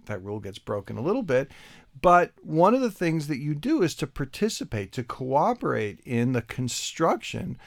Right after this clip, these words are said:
of a set of rules that are gonna hold for the purposes of that performance, and we all buy into that.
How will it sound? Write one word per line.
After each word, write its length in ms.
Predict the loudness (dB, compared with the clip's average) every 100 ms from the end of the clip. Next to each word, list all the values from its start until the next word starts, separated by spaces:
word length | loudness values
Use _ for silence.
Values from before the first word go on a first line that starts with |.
| -20 -2
of 160 | 2 2
a 60 |
set 360 | 0 2 4 6
of 220 | 4 2
rules 440 | 2 4 2 0 -2
that 120 | -2
are 100 | 0
gonna 220 | -2 -4
hold 720 | -4 0 2 4 2 -2 -4 -10 _ _ _ _
for 480 | _ -12 -2 4 4
the 140 | 4 -2
purposes 920 | -2 -2 0 -4 -4 -4 -4 -4 -10 -4
of 640 | 0 2 2 0 -6 -8
that 380 | -4 -2 -2 -4
performance, 760 | -10 -6 2 2 2 0 -6 -10 -20 -10
and 240 | 2 4 4
we 140 | 6
all 200 | 6 6
buy 240 | 6 6 6
into 280 | 4 -2
that. 240 | -6 -10